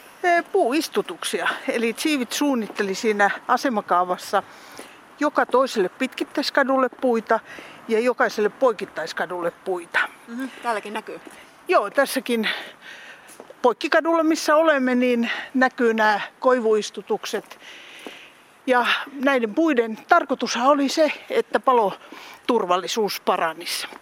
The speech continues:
Speaker 2: Eli näihin puihin voisi niinku se tulipalo pysähtyä?
Speaker 1: Kyllä, joo, se oli sen tarkoitus.
Speaker 2: Mhm.
Speaker 1: Mutta sitten Chievitz jakoi korttelit myös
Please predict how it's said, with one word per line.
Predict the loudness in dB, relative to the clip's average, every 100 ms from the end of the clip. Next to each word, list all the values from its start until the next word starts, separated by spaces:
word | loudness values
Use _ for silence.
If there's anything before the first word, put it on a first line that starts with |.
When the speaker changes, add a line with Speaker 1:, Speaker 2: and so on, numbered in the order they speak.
| -12
Speaker 2:
Eli | -8 -4
näihin | -4 -4
puihin | -2 0 2
voisi | 2 0
niinku | -4 -8
se | -4 -4 -4 -12 -8
tulipalo | -4 0 0
pysähtyä? | -2 -4 -6 -4
Speaker 1:
Kyllä, | -2 2 0 -2 -6
joo, | -2 -2 -2 -6
se | -2
oli | 0 0
sen | -4 -2
tarkoitus. | -2 -2 -8 -12 -12 -14 -16
Speaker 2:
Mhm. | -12 -10 -10 -14 -18 -18 -20 -8
Speaker 1:
Mutta | -2 -2 -2 0 0 0 -10
sitten | -6 -6 -2 -2 0 -2 -6 -8
Chievitz | -2 0 0 -2 -6 -10 -12 -18 -18 -18 -20 -20 -20 -20 -20 -8 0
jakoi | 0 4 2 2 -6 2
korttelit | 2 2 -2 -4 -2 -2
myös | 0 2 2 0 -6